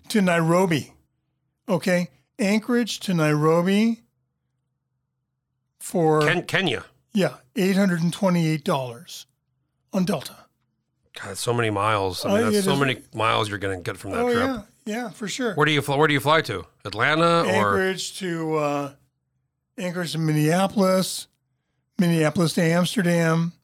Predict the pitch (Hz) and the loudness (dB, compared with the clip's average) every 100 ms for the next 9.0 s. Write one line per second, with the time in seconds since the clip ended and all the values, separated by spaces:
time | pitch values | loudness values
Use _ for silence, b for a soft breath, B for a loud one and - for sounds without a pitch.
0 | _ _ _ - - 123 123 143 127 113 | _ _ _ -14 -4 -2 0 -2 -4 -6
1 | 113 - _ - 190 160 156 151 147 143 | -10 -12 _ -4 0 2 4 4 2 0
2 | 160 143 147 - 165 135 135 - - _ | 2 2 0 -2 -2 -2 -4 -8 -20 _
3 | _ 190 156 143 - 165 139 123 131 120 | _ -2 0 0 -2 -2 -2 -2 0 0
4 | 104 147 180 123 101 151 160 - 107 104 | -2 0 0 0 -2 0 -2 -2 -6 0
5 | 127 120 104 - 101 87 95 220 202 - | 0 0 -2 -6 -8 -2 4 4 4 2
6 | 226 220 185 147 - - b _ - 196 | 2 2 2 -2 -4 -16 b _ -2 0
7 | 262 214 202 185 185 190 - _ _ _ | 2 2 4 4 4 2 -2 _ _ _
8 | _ 202 160 143 - - 170 151 147 143 | _ 0 2 0 -4 0 2 4 2 0